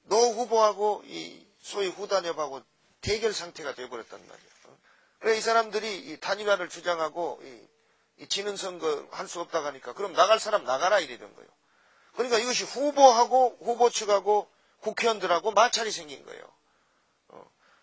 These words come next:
대표하고 국회의원들하고 마찰이 생기고 대표하고 후보하고 마찰이 생긴 거 아니에요. 어. 근데 그 속에서도 이,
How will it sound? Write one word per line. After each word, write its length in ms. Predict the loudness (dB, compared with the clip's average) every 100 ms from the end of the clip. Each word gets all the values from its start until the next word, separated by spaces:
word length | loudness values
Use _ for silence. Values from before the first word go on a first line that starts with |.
| _
대표하고 840 | 2 2 4 4 6 6 4 0 0
국회의원들하고 720 | -20 -6 -4 -4 -4 -4 -2
마찰이 400 | -4 -4 -6 -8
생기고 400 | -10 -16 -12 -10
대표하고 760 | -4 -4 -2 0 0 0 -4 -6 _ -8
후보하고 380 | -4 0 0 0
마찰이 360 | -2 -2 -8
생긴 280 | -10 -14 -14
거 80 | -12
아니에요. 340 | -12 -12 -14 _ _ _ _
어. 180 | -20 -20 _ _ _ _ -8
근데 160 | -6 -4
그 260 | 0 0
속에서도 800 | 0 0 0 -2 -4 -4 -4 -6
이, 260 | -12 -16